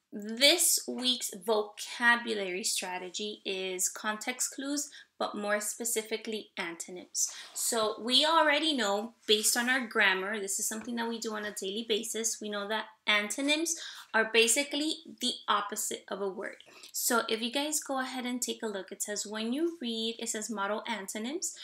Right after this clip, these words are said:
When you read a word you do not know,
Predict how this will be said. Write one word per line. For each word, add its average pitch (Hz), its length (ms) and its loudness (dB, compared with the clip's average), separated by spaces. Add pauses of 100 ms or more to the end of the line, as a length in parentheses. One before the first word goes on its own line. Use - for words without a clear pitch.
(200)
When 233 240 4
you 302 260 2
read 254 400 0
a 226 140 4
word 208 420 2
you 233 160 -2
do 208 160 -6
not 202 300 -2
know, 196 440 -4